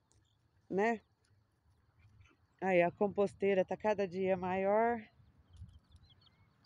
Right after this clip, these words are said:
A alegria das galinhas e dos pintinhos, ó.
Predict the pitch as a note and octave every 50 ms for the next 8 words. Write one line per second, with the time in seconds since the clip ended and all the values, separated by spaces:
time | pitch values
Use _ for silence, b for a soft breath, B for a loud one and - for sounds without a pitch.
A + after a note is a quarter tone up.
0 | _ _ _ - _ _ _ _ _ _ _ - - _ _ _ _ _ _ _
1 | _ _ _ _ - _ _ _ _ - _ _ _ _ _ _ - - _ _
2 | _ _ _ _ - - - - - F#3 G3 F#3 F#3 E3+ - E3 F3 E3+ E3 D#3+
3 | C#3+ D#3+ D#3+ D#3 D3+ E3 D#3 D#3+ E3+ E3+ E3 D#3+ D3+ E3 E3+ - - F3 E3+ D#3
4 | - - D#3+ D3+ C#3+ D3 E3 D#3+ C#3+